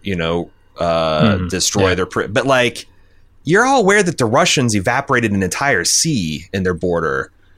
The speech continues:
Speaker 1: Like, America's done some fucked up shit, but, like, what if they made Lake Michigan disappear? You
Speaker 2: Hmm.
Speaker 1: know, Russians did that. Like, you know, those scenes in Half-Life
Speaker 2: Did they?
Speaker 1: with
Speaker 2: What
Speaker 1: the
Speaker 2: is
Speaker 1: floaters,
Speaker 2: this?
Speaker 1: like
Speaker 2: I, I've never heard of this.
Speaker 1: Yeah, if you,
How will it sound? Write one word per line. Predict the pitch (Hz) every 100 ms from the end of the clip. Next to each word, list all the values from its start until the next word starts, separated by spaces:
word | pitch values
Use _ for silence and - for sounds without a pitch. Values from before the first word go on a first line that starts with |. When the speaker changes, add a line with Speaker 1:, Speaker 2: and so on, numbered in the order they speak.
| _ -
Speaker 1:
Like, | 120 110 - - - -
America's | 131 196 233 156
done | 165 156
some | 113
fucked | - 165 165
up | 127 -
shit, | - 196
but, | 110
like, | 107 104
what | 151
if | 202
they |
made | 180 135 110
Lake | 127 123
Michigan | 98 143 87 82
disappear? | 76 78 78 82 64 60 - _ _ - -
You | 113
Speaker 2:
Hmm. |
Speaker 1:
know, | 104 107
Russians | 117 226 226 165 107 _ _ -
did | 156 214 117
that. | 87 78 64 64
Like, | 101 98 - -
you | 123 120
know, | 117
those | 123 -
scenes | 175 170
in | 143
Half-Life | 120 135 151 160 180
Speaker 2:
Did |
they? | 202
Speaker 1:
with |
Speaker 2:
What | 131 160
Speaker 1:
the |
Speaker 2:
is | 196
Speaker 1:
floaters, | 143 147 143
Speaker 2:
this? | 139
Speaker 1:
like | 113 113 - - -
Speaker 2:
I, |
I've | 117
never | 131 123
heard | 127
of | 104
this. | 90 82 - _ _ - - - _ -
Speaker 1:
Yeah, | 185 127 101
if | 139 143
you, | 196 233 233 -